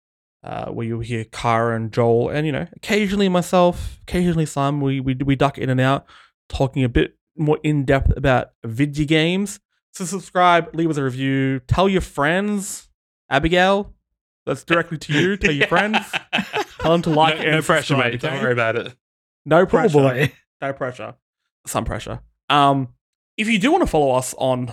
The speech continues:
Speaker 1: various socials, some more than others,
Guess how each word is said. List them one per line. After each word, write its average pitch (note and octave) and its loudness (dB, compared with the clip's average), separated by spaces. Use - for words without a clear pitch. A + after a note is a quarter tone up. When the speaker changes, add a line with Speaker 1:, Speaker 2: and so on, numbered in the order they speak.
Speaker 1:
various B2+ -2
socials, D#3 -2
some C#3 0
more C3+ 2
than B2 -4
others, C3+ -4